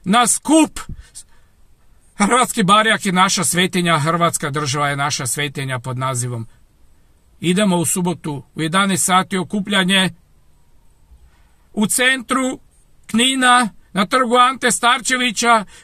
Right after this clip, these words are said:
kod spomenika poginulim braniteljima i nestalim braniteljima. Hrvatski narode, Hrvatice, Hrvati, ovoga je dosta. Ovog terorizma srpskog, velikosrpskog, na čelu sa Pupovcem je dosta.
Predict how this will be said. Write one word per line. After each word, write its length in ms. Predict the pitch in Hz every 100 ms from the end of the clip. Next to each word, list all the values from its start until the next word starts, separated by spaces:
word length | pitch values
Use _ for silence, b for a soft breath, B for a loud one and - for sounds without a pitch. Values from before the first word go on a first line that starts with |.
| B
kod 200 | 226 240 - - - - 170 -
spomenika 760 | - 220 262 285 262 - 247 190 - -
poginulim 640 | 220 190 285 262 240 220
braniteljima 760 | 214 247 240 - 220 214 202 214
i 120 | 185
nestalim 540 | 180 202 - 180 175 156
braniteljima. 720 | 165 160 139 127 123 120 113 b b b
Hrvatski 540 | 202 233 233 226 214 196
narode, 460 | 208 214 202 190
Hrvatice, 580 | 175 175 202 196 - 170
Hrvati, 400 | 165 190 214 208
ovoga 460 | 190 220 226 208 196
je 260 | 196 190 165
dosta. 640 | 220 247 - - 220 165 B B B B
Ovog 400 | 240 294 294 294
terorizma 720 | 262 262 254 254 302 247 285
srpskog, 600 | - 269 294 - - 294 - - B B
velikosrpskog, 1000 | 185 294 302 - 269 - 277 233 277 240 254
na 120 | 240
čelu 360 | - 294 294
sa 160 | - 240
Pupovcem 580 | - 320 254 220 262 262
je 120 | 254
dosta. 580 | 202 294 277 - 262